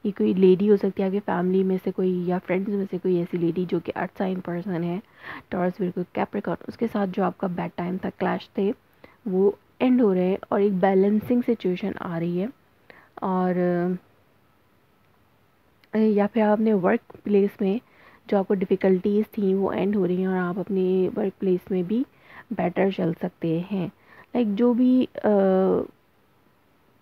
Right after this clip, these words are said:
जो जि-, जिस relationship, like, यहाँ पे major reconciliation मुझे नज़र आ रही है, Celebration और family gathering या friends gathering है, अ, और म्यूचुअल अंडर-, understanding से अपने relationship को build करने वाली situation बन रही है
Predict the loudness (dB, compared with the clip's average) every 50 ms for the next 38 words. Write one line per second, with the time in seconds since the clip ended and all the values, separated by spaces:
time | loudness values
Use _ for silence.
0 | _ _ _ -12 -6 -2 0 2 2 0 -2 _ _ -10 -6 -4 -4 -4 -2 -2
1 | -2 -2 -2 0 2 4 4 4 2 0 -2 -2 -2 -2 -2 -2 -4 -2 0 0
2 | 0 0 -2 -4 -4 -2 -2 0 2 4 4 6 6 6 6 4 4 0 0 -2
3 | -2 0 2 2 2 2 2 0 0 0 0 0 0 0 0 0 0 0 0 0
4 | -2 -2 -2 -2 -2 -2 -4 -4 -2 0 2 2 2 2 2 0 0 0 -2 -4
5 | -4 -4 -4 -6 -8 _ -20 -20 -20 -20 -20 -20 -20 -20 _ -10 -6 -4 -2 -2
6 | 0 0 0 0 0 0 -2 -4 -4 -4 -2 -2 0 0 2 2 2 2 2 2
7 | 0 0 0 0 0 0 2 2 2 2 2 2 0 0 -2 -2 -2 -2 0 -2
8 | -2 -4 -2 -2 -2 0 0 -2 -2 -2 -2 -2 -2 -4 -4 -6 -6 -8 _ -20
9 | -20 -20 -20 -20 -20 _ -8 -6 -4 -2 -2 0 0 2 2 2 2 0 0 2
10 | 2 2 2 2 0 0 -2 -4 -4 -8 -10 _ -6 -4 -2 -2 -4 -4 -4 -4
11 | -4 -2 -2 -2 -2 -2 -4 -4 -4 -4 -4 -2 0 2 4 4 2 2 -2 -4
12 | -4 -4 -4 -2 -2 -2 0 0 0 2 2 2 2 0 -2 -2 -2 -2 -2 -2
13 | -2 -2 -2 0 0 0 -2 -2 -4 -6 -6 -6 -8 -8 -8 -6 -6 -6 -6 -6
14 | -6 -6 -6 -6 -8